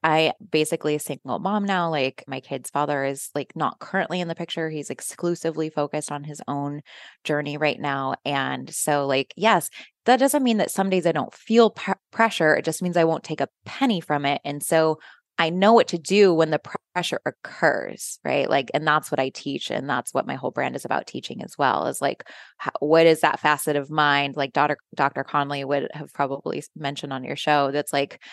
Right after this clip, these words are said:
creating that sensation. How do we make the adjustment and then choose? Then ma-, it's literally, I almost feel like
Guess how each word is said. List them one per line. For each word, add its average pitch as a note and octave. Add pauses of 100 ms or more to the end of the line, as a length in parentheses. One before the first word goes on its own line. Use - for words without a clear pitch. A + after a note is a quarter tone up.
(160)
creating E3
that D3
sensation. D3
How D#3+
do F#3
we F#3
make D#3+
the -
adjustment -
and D3
then A#3
choose? - (1080)
Then G#3
ma-, F#3
it's - (320)
literally, B3+
I F#3
almost D#3+
feel D3+
like C#3